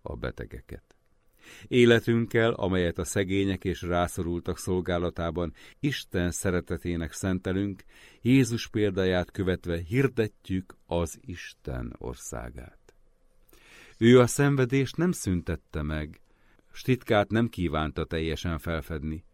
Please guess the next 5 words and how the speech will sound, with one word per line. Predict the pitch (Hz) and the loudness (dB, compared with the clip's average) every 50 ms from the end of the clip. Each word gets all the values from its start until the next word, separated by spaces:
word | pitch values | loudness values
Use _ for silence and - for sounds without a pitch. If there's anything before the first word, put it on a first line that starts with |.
| _ - - - - - - - | _ -20 -20 -20 -20 -20 -16 -4
Mégis | - 104 117 123 127 123 127 117 - | 2 6 6 6 6 6 2 2 4
a | 127 | 4
hit | 113 123 135 - 127 | 4 2 2 4 4
által | 110 107 107 - - 104 95 92 | 4 4 4 2 2 2 2 4
megvilágosodott, | 90 95 95 92 82 82 104 101 101 101 101 104 98 107 - - 113 101 117 117 113 - _ _ - - | 2 2 0 0 0 -2 0 0 2 2 0 0 -2 -4 -2 -4 -2 -2 -2 -4 -4 -8 _ _ -20 -20